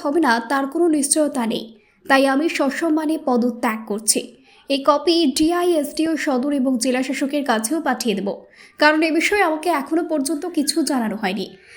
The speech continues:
গতকাল সংসদ পরিদর্শন করে যাওয়ার পরেও আমি সভাপতি হিসেবে আমাকে এখনো পর্যন্ত কোনো রকমভাবে জানানো হয়নি,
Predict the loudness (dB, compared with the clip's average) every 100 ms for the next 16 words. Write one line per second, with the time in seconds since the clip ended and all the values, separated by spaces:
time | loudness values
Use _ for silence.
0 | 0 4 6 4 2 4 2 2 -2 0
1 | 0 2 2 0 -2 -2 0 0 0 -2
2 | 0 2 2 0 -2 -2 -2 -2 -2 -2
3 | -2 -2 0 -2 -6 -20 -6 0 0 2
4 | 0 -2 -2 -2 0 -2 0 0 -2 -2
5 | -2 0 0 0 -4 -2 -2 -2 -2 -2
6 | -4 -2 -4 -4 -12